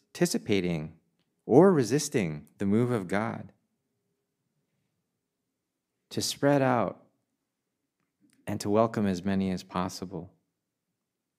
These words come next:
How does our church work towards that mandate of diversity? Are we being fruitful, blessing the world around us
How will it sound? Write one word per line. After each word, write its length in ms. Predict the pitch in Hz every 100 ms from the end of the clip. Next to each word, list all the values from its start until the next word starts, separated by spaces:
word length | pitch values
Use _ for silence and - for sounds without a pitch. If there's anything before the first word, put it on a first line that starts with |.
| _ _ _ _ _ _ _ _ _ _
How 180 | - 143
does 180 | 151 120
our 260 | - 117 -
church 640 | - 156 123 - - - _ _ -
work 380 | 104 147 147
towards 380 | - 92 95 98
that 360 | 95 95 95 -
mandate 580 | 95 101 110 95 82 -
of 160 | - 82
diversity? 720 | 85 82 101 - 98 92 - - _ _ _ _ _ _ _ _ _ _ _ _ _ _ _
Are 140 | 98 113
we 140 | 139
being 240 | 139 143 123
fruitful, 680 | - 143 - - 95 - _ _ _ _ _ _ _
blessing 500 | 87 107 123 120 113
the 100 | 98
world 280 | 90 98 95
around 380 | 87 87 95 90
us 320 | 85 -